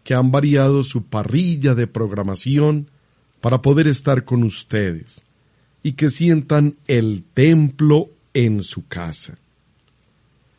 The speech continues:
Bienvenidos entonces, reciban un abrazo muy fraterno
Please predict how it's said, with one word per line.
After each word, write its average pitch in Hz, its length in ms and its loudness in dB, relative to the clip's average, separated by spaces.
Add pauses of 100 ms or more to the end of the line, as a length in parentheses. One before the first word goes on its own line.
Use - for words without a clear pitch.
(180)
Bienvenidos 156 560 4
entonces, 135 560 2
reciban 117 340 0
un 131 140 6
abrazo 123 360 2
muy 123 180 4
fraterno 113 800 -2